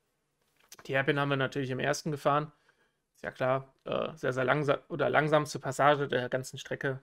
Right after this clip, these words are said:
Da, äh, lohnt es sich dann auch, in den ersten zu schalten. Bremsen hier wieder mit bis zu neunzig Prozent rein. Fangen dann hier ab dem letzten Hütchen an zu trailbraken, fahren die Kurve dann im zweiten Gang und probieren hier auch möglichst früh wieder auf dem Gas zu sein.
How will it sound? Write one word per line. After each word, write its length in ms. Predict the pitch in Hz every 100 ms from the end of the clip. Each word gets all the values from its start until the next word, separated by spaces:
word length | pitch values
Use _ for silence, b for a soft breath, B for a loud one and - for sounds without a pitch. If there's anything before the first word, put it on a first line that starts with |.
| -
Da, 600 | 127 123 135 143 127 120
äh, 140 | 120
lohnt 220 | 143 156
es 100 | 151
sich 140 | - 131
dann 140 | 127
auch, 160 | 139 -
in 80 | 127
den 100 | 117
ersten 320 | - - -
zu 100 | -
schalten. 420 | - - - 160 _ _ B B _ -
Bremsen 300 | 147 185 170
hier 120 | 165
wieder 180 | 160 156
mit 380 | 151 147 - -
bis 260 | 170 160 -
zu 360 | 160 151 147 139
neunzig 380 | 147 143 - -
Prozent 400 | 139 - 127 139
rein. 400 | 147 151 156 151 _ _ _ _ _ _ _ _ _ _ - -
Fangen 220 | - 139
dann 140 | 135
hier 140 | 131 135
ab 80 |
dem 140 | 143 127
letzten 400 | 147 - - 151
Hütchen 260 | 156 -
an 120 | 143 139
zu 100 | 143
trailbraken, 840 | - 143 147 143 139 139 139 -
fahren 160 | - 135
die 60 | 135
Kurve 220 | 156 143
dann 160 | 143
im 120 | 143 143
zweiten 400 | - 135 139 139
Gang 260 | 139 143
und 100 | 135
probieren 300 | - 139 139
hier 160 | 139 135
auch 160 | 139
möglichst 480 | 147 147 156 - 135
früh 240 | - 151 139
wieder 140 | 139
auf 80 | 135
dem 140 | 139
Gas 280 | 139 170 175
zu 80 | 156
sein. 280 | 147 156